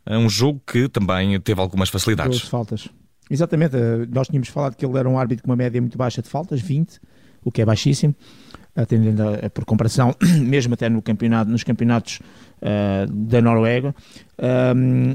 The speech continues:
Speaker 2: mas também a nível internacional tinha essa média fal-, de, baixa de, de faltas e também a questão dos cartões amarelos, o tal dois vírgula nove, que foi o valor que eu lancei, de, sobretudo desta época. E pronto, fez,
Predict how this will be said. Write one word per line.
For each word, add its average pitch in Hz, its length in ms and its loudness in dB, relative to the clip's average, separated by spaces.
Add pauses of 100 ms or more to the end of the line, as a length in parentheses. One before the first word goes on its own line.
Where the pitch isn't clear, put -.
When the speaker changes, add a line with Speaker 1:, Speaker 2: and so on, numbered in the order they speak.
Speaker 2:
mas 131 160 0
também 135 220 2
a - 20 4
nível 131 180 4
internacional 123 400 2
tinha 120 240 2
essa 117 200 0
média 117 200 2
fal-, 135 300 -2
de, 117 640 2
baixa 123 320 0
de, 120 280 0
de 113 80 -8
faltas 143 340 0
e 160 80 2
também 147 260 2
a 143 60 0
questão 143 180 -2
dos 131 120 -2
cartões 139 240 0
amarelos, 131 400 0
o 123 80 -4
tal 117 180 -2
dois 123 180 4
vírgula 123 240 2
nove, 120 200 2
que - 80 -20
foi 117 80 2
o 107 40 2
valor 110 320 0 (440)
que 131 80 0
eu 113 40 2
lancei, 120 380 0
de, 120 220 -8
sobretudo 120 480 -2
desta 117 280 0
época. 113 300 -2 (320)
E 139 100 2
pronto, 117 360 0
fez, 120 340 0